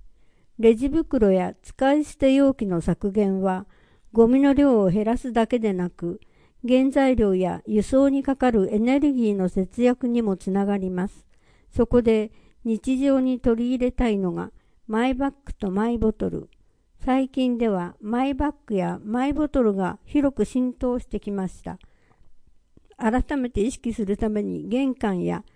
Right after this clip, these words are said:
普段使うバッグに一つ置いておく。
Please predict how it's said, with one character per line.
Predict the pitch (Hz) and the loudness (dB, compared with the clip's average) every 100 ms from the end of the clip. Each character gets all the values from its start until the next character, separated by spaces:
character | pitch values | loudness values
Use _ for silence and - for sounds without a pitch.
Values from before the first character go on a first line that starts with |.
| _ - | _ -6
普 | 254 247 | -4 -2
段 | 226 185 | -2 -2
使 | 175 - 240 226 | -8 -8 -2 0
う | 220 | -2
バ | 214 247 | -2 -4
ッ | 254 _ | -4 _
グ | - | -8
に | 175 185 - _ _ _ _ _ _ _ | -6 -6 -12 _ _ _ _ _ _ _
一 | - - 294 | -18 0 0
つ | 294 214 | 2 4
置 | 214 | 4
い | 233 | 2
て | 247 226 | 0 0
お | 208 | 0
く。 | - 185 196 | -4 -6 -6